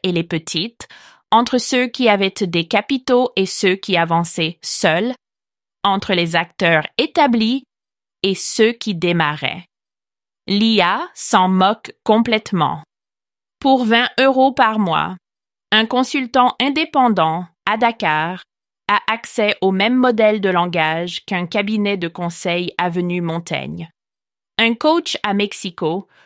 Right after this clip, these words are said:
peut construire le même système de production de contenu qu'une maison de médias à Paris. Un thérapeute en zone rurale au Portugal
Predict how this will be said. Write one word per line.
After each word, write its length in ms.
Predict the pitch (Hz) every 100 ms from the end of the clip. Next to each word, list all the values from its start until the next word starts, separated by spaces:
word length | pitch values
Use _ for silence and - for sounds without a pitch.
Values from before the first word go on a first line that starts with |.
| _
peut 140 | 226 220
construire 540 | 247 247 - 285 294
le 100 | 226
même 240 | 202 240
système 540 | 254 277 262 - 226 214
de 80 | 185
production 640 | - 208 190 - 220 214
de 100 | 175
contenu 640 | 170 175 170 170 170 247 - _ _ -
qu'une 180 | 269 254
maison 400 | 240 240 233 269
de 120 | 226
médias 420 | 208 196 190 208 -
à 120 | 185
Paris. 460 | - 160 160 - 180 _ _ _ _ _ _ -
Un 140 | 247
thérapeute 560 | 240 269 262 269 269 269
en 120 | 220
zone 240 | 208 202
rurale 500 | 196 202 196 196 269 -
au 100 | 202
Portugal 880 | 190 185 - 185 170 160 202 269